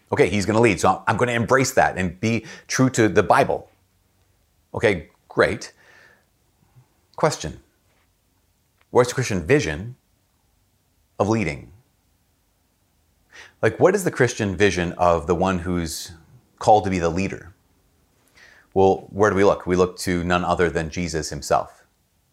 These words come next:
So Jesus is the head, we're his body. Jesus is the bridegroom, we're the bride. How does Jesus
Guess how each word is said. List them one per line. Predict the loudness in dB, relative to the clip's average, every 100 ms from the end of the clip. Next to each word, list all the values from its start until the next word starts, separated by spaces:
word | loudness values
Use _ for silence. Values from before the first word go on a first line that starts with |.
| _ _ _ _ _ _ _
So | -8 -6
Jesus | -2 -2 0 -2
is | -2
the | -2
head, | 0 0 0
we're | -2
his | -2 2
body. | 2 2 -6 -8
Jesus | -4 -2 -2
is | -4
the | -4
bridegroom, | 2 4 4 0 -4 -6 -12 -10
we're | -6
the | -4
bride. | 2 2 0 -6 -20 _ _ _ _ _ _ _ _ _ _ _ _
How | -8 0 2 4
does | 2 -2
Jesus | -8 -6 -4 -4 -8 -10